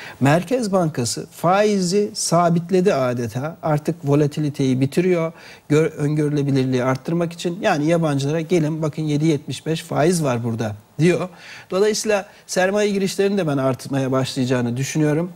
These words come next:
Çok önemli bir kötü, olumsuz gelişme olmazsa Aralık, altı Aralık'ı piyasa bekleyecektir. Altı Aralık'a kadar çok büyük bir değişiklik olmaz. Çünkü orada tarım dışı istihdam verisi açıklanacak Amerika'nın.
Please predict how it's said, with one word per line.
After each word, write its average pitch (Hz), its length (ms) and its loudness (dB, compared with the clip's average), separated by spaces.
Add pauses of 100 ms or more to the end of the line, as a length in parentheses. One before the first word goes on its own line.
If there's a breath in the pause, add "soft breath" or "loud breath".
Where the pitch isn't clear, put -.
Çok 165 200 -2
önemli 156 340 0
bir 156 80 0
kötü, 156 340 -4
olumsuz 147 500 0
gelişme 139 340 0
olmazsa 156 580 0 (360 loud breath)
Aralık, 220 600 -2
altı 196 320 -2
Aralık'ı 190 380 0
piyasa 185 380 -2
bekleyecektir. 175 540 -2
Altı 170 340 0
Aralık'a 175 380 0
kadar 170 320 -2
çok - 280 -4
büyük 170 220 -4
bir 165 80 0
değişiklik 147 500 0
olmaz. 165 420 0 (340 loud breath)
Çünkü 175 380 -2 (720)
orada 165 420 2 (180)
tarım 165 260 -2
dışı 160 160 -4
istihdam 170 440 -2
verisi 175 300 -2
açıklanacak 170 640 -4
Amerika'nın. 170 500 -2